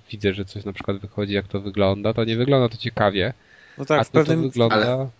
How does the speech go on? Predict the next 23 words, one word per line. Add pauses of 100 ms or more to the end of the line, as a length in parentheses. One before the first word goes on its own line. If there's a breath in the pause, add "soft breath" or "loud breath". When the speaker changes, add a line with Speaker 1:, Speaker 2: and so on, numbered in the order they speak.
(200)
Speaker 1:
bardzo
ładnie.
Speaker 3:
ale
Speaker 2:
w
pewnym
Speaker 3:
niestety
Speaker 2:
momencie
się
zmieni-,
zmienił
się
styl
ten
amerykański,
znaczy
weszła
taka
jakby
jakaś,
nie
wiem,
nowa
fala,